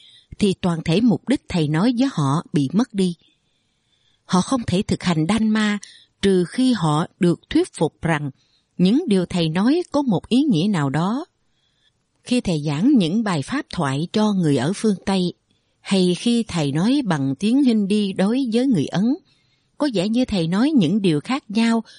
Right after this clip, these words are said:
bởi vì những ví dụ và những câu chuyện được đưa ra thay đổi tùy theo người nghe. Nhưng thực chất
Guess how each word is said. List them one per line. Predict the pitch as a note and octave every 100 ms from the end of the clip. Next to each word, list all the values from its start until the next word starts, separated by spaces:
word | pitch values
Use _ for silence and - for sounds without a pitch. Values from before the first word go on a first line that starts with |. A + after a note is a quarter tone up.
| - _
bởi | C#3 E3 G3
vì | F#3 D#3
những | D#3+ C#3 G#3
ví | A#3+ C#4+ A#3
dụ | D#3+ C3+ D#3 -
và | F3
những | D3+ D3 G3+
câu | A3+ A3 -
chuyện | D3+ C#3
được | D3+ C#3 -
đưa | G#3+
ra | G3 F#3+ F#3 -
thay | G#3 G3
đổi | C3+ B2+ A3+ -
tùy | E3+ C#3+ -
theo | G3 G3
người | D#3 C3+
nghe. | D3 F3+ F#3+ - _ _ _ _ _ _ _
Nhưng | G#3 G3+ G3 F#3+
thực | F3 - _
chất | B3+